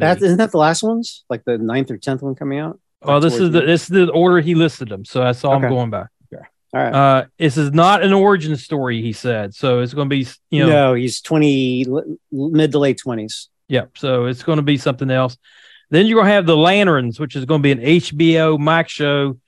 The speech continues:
Speaker 3: Well, that, I mean,
Speaker 2: featuring
Speaker 3: that's like the Green Lantern
Speaker 2: Yeah,
Speaker 3: squad,
Speaker 2: but it's,
Speaker 3: right?
Speaker 2: it's
Speaker 3: Yeah.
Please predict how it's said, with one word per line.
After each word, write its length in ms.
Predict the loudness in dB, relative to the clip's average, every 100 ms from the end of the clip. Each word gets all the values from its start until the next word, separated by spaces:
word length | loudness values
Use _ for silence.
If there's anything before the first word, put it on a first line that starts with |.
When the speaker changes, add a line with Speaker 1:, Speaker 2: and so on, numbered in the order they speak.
| -12
Speaker 3:
Well, 240 | -4 -2
that, 120 | 0
I 40 | 0
mean, 80 | 2
Speaker 2:
featuring 280 | 2 2
Speaker 3:
that's 220 | 2 0 -4
like 180 | -6 -6
the 100 | -10
Green 300 | -8 -8 -6
Lantern 380 | -6 -6 -8 -2
Speaker 2:
Yeah, 260 | 0 2
Speaker 3:
squad, 140 | 0 0
Speaker 2:
but 80 | 0
it's, 200 | 0 -4
Speaker 3:
right? 120 | -4
Speaker 2:
it's 120 |
Speaker 3:
Yeah. 40 | -4